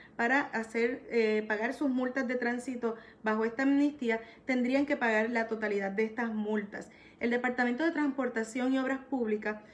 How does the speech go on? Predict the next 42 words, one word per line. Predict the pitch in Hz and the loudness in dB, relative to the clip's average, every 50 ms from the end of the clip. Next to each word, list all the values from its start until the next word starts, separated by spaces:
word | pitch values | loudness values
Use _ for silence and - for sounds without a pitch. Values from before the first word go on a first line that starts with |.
| - - - | -18 -8 -4
nos | 220 220 214 214 - | -4 -4 -4 -4 -4
indica | 226 208 208 208 196 226 262 262 262 277 262 254 233 | -4 -4 -4 -4 -2 -2 -2 0 0 2 2 2 2
hoy | 220 214 220 247 262 - | 4 2 2 2 0 -2
a | - 214 214 - | -4 -4 -4 -4
periodistas | 202 190 190 190 196 190 - 233 226 | -4 -4 -4 -4 -4 -4 -6 -4 -2
de | 226 277 | 0 2
Metro | 277 247 214 214 214 214 - 233 226 - - - - - - - | 2 2 0 -2 -2 -2 -2 -2 -4 -6 -14 -20 -20 -20 -16 -6
que | - 302 311 349 349 - - | 0 2 4 4 2 2 2
en | 269 269 | 2 2
la | 254 247 | 4 4
legislatura | 226 226 220 226 233 220 226 220 220 269 294 311 | 2 2 2 0 0 0 0 0 0 0 0 2
hay | 302 302 | 2 2
una | 302 302 320 | 4 4 4
medida, | 330 339 330 262 247 240 233 247 269 - - - - - - | 4 2 2 2 2 2 2 0 0 -4 -10 -18 -12 -4 0
pero | 277 277 294 320 | 2 2 2 2
que, | 320 285 277 285 - - - - | 2 2 0 0 0 -4 -8 0
eh, | - 233 226 214 214 208 208 202 202 208 220 - 220 220 214 214 208 | 2 2 2 2 0 -2 -4 -6 -8 -10 -8 -6 -4 -2 0 0 0
todavía | 214 220 214 214 214 220 262 277 277 | 0 2 2 2 2 4 4 2 2
no | 262 240 226 220 226 233 247 247 - | 2 2 2 2 2 0 0 -2 -4
es, | 226 214 214 - | -6 -6 -6 -6
ha | 220 | -8
sido | 220 - 269 254 | -6 -4 -4 -4
aprobada, | 262 254 269 277 254 233 226 214 | -2 -2 -2 0 0 2 0 0
así | 214 220 240 | -2 -4 -4
que | 226 226 | -2 -2
no | 214 208 | -2 0
hay | 214 220 | 0 0
un | 247 262 247 | 0 0 0
proyecto | 240 233 220 214 220 214 - - 254 | 0 0 2 2 0 0 -2 -6 -6
final | 247 - 285 254 233 208 208 220 220 220 - - - - - - - | -4 -2 -2 0 0 0 0 -2 -4 -6 -12 -20 -20 -20 -20 -18 -12
y | - 233 226 220 - | -8 -6 -4 -4 -2
ahora | - 214 208 208 226 | 0 0 0 2 2
mismo | 247 277 294 285 285 | 2 2 4 4 4
lo | 254 233 226 | 2 2 0
que | 214 | 0
aplicaría | 196 196 208 220 226 - 196 202 233 294 294 277 | -4 -2 -2 -4 -4 -2 -2 0 0 0 0 0
sería | 262 - 226 208 220 233 226 226 - - - | -2 -4 -4 -2 0 0 -2 -2 -8 -14 -8
pagar | - 233 226 214 208 208 208 | -4 -2 0 2 2 2 2
las | 214 214 214 208 | 2 0 0 -2
multas | 208 196 190 190 - 208 196 | -4 -6 -6 -4 -4 -4 -2
de | 196 214 | -2 -2
tránsito | 214 214 202 196 202 - - 214 202 214 202 | -2 -2 -6 -8 -8 -6 -8 -6 -4 -6 -6